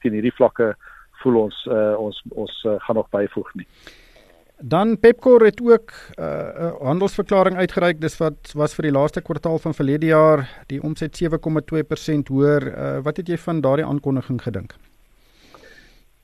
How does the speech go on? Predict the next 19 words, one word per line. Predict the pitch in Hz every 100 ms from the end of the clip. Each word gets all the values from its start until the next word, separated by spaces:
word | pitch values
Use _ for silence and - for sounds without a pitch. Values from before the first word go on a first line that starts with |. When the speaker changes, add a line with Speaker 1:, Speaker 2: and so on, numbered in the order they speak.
| -
Speaker 1:
Ja, | 151 156
dit | 143
is |
nou | 165
nie | 170
so | -
sterk | - 202 190
soos, | 170 -
soos | 135 -
Shoprite | - 185 - 135 -
se | 117
nie, | 117 190 -
maar | 131 127
as | 131
mens | 123
kyk | - 156 -
relatief | 113 135 156 143
tot | -
die | 127 117